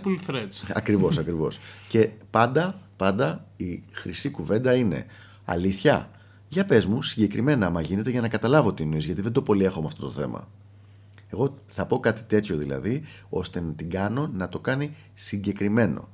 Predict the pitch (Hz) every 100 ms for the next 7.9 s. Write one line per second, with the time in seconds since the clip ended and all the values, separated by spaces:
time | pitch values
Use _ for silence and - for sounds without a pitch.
0 | - - - - - 117 123 139 101 98
1 | 113 90 78 80 78 120 123 101 - -
2 | 120 95 - - 85 87 - 113 104 113
3 | - - 90 92 85 78 - 101 76 78
4 | 110 - 85 95 98 87 76 - 98 87
5 | - - - - - - 90 90 87 87
6 | - 110 101 - 107 107 - - 78 92
7 | 104 104 85 90 87 82 135 175